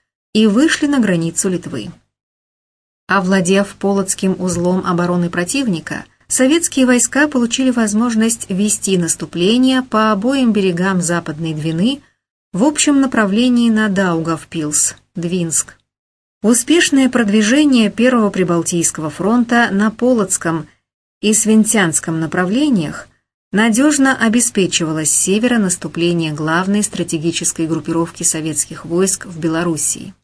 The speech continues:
Третьего июля Гитлер отстранил генерала Линдемана от командования войсками группы армий "Север". Его заменил генерал Фриснер, до этого успешно руководивший действиями оперативной группы "Нарва".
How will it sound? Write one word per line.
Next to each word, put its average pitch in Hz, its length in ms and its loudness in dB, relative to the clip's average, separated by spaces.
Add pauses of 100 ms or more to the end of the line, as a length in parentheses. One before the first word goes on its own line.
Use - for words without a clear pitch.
(500)
Третьего 220 440 2
июля 220 560 2
Гитлер 208 560 -2
отстранил 214 680 0
генерала 160 480 -2
Линдемана 214 840 2 (460)
от 233 180 -2
командования 285 720 4
войсками 247 540 2
группы 220 420 2
армий 180 360 0
"Север". - 500 -4 (340)
Его 208 300 2
заменил 190 560 2
генерал 175 480 0
Фриснер, 190 640 -4 (640)
до 190 120 2
этого 254 420 2
успешно 226 580 0
руководивший 185 720 -2
действиями 180 720 -2
оперативной 160 680 -6
группы 175 340 -4
"Нарва". 165 540 -4